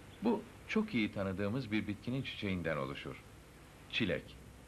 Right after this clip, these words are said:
Çileğin dış yüzeyinde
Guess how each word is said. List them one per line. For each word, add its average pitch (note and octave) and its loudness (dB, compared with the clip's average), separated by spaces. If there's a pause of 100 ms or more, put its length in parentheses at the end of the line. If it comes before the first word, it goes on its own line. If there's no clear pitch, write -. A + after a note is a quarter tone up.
(2500)
Çileğin C3+ 4
dış E3 2
yüzeyinde F2 0